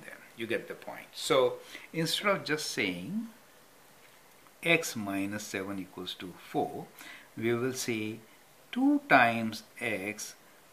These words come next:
minus six equals to four.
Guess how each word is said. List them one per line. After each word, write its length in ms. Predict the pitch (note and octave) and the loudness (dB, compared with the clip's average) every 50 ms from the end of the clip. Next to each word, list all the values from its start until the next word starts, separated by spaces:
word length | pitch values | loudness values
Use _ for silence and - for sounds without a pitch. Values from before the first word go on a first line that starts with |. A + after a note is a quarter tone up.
| - - | -20 -14
minus 1000 | - A2 A2 A2 A2+ A#2 B2 B2+ B2+ B2 A#2 G#2+ G#2 G#2 G2+ G2 - - - - - - - - - - | -10 -8 -2 4 6 8 8 8 8 4 2 0 -2 -4 -6 -6 -8 -10 -10 -12 -14 -16 -20 -20 -20 -20
six 520 | - - - C3 A2+ F#2 - - - - - - - - - - - - | -16 -8 -4 -2 -2 -2 -4 -6 -12 -14 -14 -20 -20 -20 -20 -20 -20 -8
equals 560 | - A2 G#2+ G#2 G#2 - G#2 G2 F#2 F2+ - - - | -6 -4 -4 -4 -6 -8 -8 -6 -4 -4 -4 -6 -4
to 180 | F#2 E2+ E2 - | -6 -8 -8 -10
four. 360 | - - - G#2 F#2 - - | -12 -8 -8 -8 -6 -8 -10